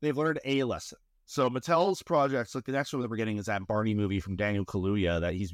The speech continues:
comparing to an A twenty-four surrealist horror. And now they've put forward,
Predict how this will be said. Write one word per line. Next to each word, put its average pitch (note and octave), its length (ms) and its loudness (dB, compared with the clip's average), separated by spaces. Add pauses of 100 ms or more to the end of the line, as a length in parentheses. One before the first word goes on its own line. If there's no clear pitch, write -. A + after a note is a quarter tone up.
(100)
comparing G#2+ 460 0
to G2+ 140 -4
an F#2+ 100 -4
A G#2 160 2
twenty-four G#2 540 -2
surrealist F#2+ 520 0
horror. F2 380 -2 (920)
And B2 140 2
now B2+ 160 4
they've A#2+ 320 0
put - 180 -4
forward, B2+ 320 -4